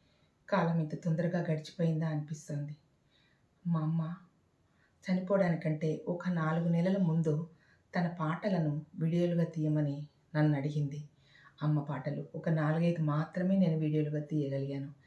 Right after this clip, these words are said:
ఎంత మధురమైన గొంతు అంటే అమ్మది. అమ్మ ఒక తీయనైన అనుభూతి, అమ్మ ఒక అనురాగమై, అమ్మ చనిపోయే సంవత్సరం అయిపోయినా కూడా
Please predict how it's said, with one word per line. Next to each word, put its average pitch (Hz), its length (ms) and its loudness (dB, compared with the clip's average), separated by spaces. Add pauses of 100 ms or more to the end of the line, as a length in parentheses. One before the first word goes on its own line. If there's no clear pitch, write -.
(420)
ఎంత 165 260 0 (100)
మధురమైన 165 580 -2
గొంతు 151 320 -2
అంటే 151 220 -4
అమ్మది. 143 380 -6 (1700)
అమ్మ 180 200 2 (320)
ఒక 170 160 -8 (120)
తీయనైన 226 640 2
అనుభూతి, 151 520 -2 (460)
అమ్మ 156 260 0 (100)
ఒక 147 180 -6 (300)
అనురాగమై, 156 720 0 (800)
అమ్మ 175 260 2 (380)
చనిపోయే 180 500 2
సంవత్సరం 180 560 -4
అయిపోయినా 170 460 0
కూడా 147 340 -2